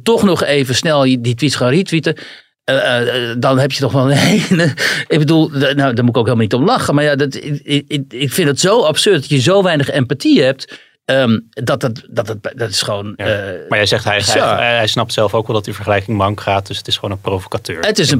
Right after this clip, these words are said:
Speaker 2: deze.
Speaker 1: provo-, provocatie. Alleen, eh, het vonnis is hoogst problematisch, omdat, en daar hadden we een hele goede, eh, draad over, zoals het heet, op Twitter,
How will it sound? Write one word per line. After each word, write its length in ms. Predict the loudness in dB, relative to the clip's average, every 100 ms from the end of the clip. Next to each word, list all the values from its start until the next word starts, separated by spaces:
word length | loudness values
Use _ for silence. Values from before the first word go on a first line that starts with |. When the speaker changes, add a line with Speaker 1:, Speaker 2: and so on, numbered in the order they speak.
| 2
Speaker 2:
deze. 40 | 2
Speaker 1:
provo-, 200 | 0 -4 -2
provocatie. 760 | 0 2 2 2 2 0 0
Alleen, 540 | 2 2 2 2 2 0 -16 -20 _
eh, 220 | 0 0 0
het 240 | -2 -2 -4
vonnis 580 | -2 2 4 4 2 0
is 220 | -2 2
hoogst 260 | 2 2 2
problematisch, 760 | 2 2 0 -2 0 0 0
omdat, 520 | 2 2 2 0 -2
en 240 | -4 0 2
daar 140 | 2
hadden 260 | 0 0 2
we 60 |
een 60 | 2
hele 160 | 2 0
goede, 440 | 2 2 2 0
eh, 320 | -2 -2 0 -2 -2
draad 400 | 0 0 0 0
over, 340 | 0 0 0
zoals 180 | -2 -2
het 100 | 0
heet, 260 | 0 -2 -4
op 200 | -8 -8
Twitter, 440 | 0 0 0 -6